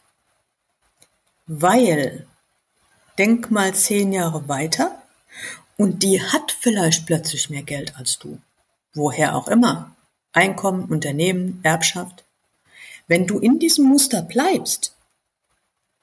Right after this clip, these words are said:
dann fühlst du dich plötzlich unterlegen. Und ob du damit gut klarkommst, ist die Frage, solange dir das unbewusst ist oder unklar bleibt.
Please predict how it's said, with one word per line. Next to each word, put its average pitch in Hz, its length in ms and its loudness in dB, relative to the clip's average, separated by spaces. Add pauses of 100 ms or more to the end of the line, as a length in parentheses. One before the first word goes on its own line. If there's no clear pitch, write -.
(1080)
dann 170 180 0
fühlst 160 440 0
du 349 160 4
dich 392 220 0
plötzlich 131 500 -4
unterlegen. - 920 -8 (760)
Und 190 200 -4
ob 190 220 -2
du 226 100 2
damit 214 320 2
gut 170 160 -4
klarkommst, 233 840 -2 (800)
ist 220 200 2
die 190 80 0
Frage, 165 420 0
solange 180 340 2
dir 190 100 2
das - 160 -2
unbewusst 233 580 0
ist - 260 -12
oder 160 220 -2
unklar 247 500 0
bleibt. - 420 -20